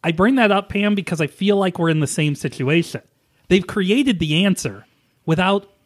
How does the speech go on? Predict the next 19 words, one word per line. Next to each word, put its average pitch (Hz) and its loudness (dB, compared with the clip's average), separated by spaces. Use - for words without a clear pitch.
telling 196 2
us 175 0
what - -6
the 127 -12
question 240 -4
is. - -20
They've 190 -8
said, 190 -2
"Oh, 233 2
here, 170 -2
this 202 -2
is 208 -4
gonna 202 -2
solve 175 -2
our 156 0
problems, 160 -2
the 127 -10
parking 185 -6
garage." 120 -8